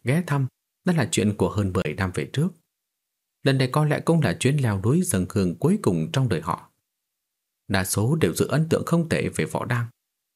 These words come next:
Ngặt nỗi con cháu trong nhà lại muốn bỏ gần tìm xa, nhất quyết đòi đến Long Hồ Sơn. Xương cốt họ đã yếu,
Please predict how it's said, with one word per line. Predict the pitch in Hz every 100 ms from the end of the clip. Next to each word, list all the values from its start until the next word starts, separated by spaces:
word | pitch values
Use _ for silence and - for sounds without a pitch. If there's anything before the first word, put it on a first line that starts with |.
| _ _ _ _ _ _
Ngặt | 101 92
nỗi | 92
con | - 92
cháu | - 101 165
trong | 170 127
nhà | 110 82 76 - -
lại | 107
muốn | 113 190 170
bỏ | 87
gần | 82 98 85
tìm | 82 98 78
xa, | 131 135 135 _ _ _ _
nhất | 120 -
quyết | 165 170
đòi | 85
đến | 101
Long | 127 104
Hồ | 87 -
Sơn. | - 101 98 _ _ _ _ _ _ _ _ _ _
Xương | - 101
cốt | 90 131
họ | 85
đã | 85 -
yếu, | 123 139 220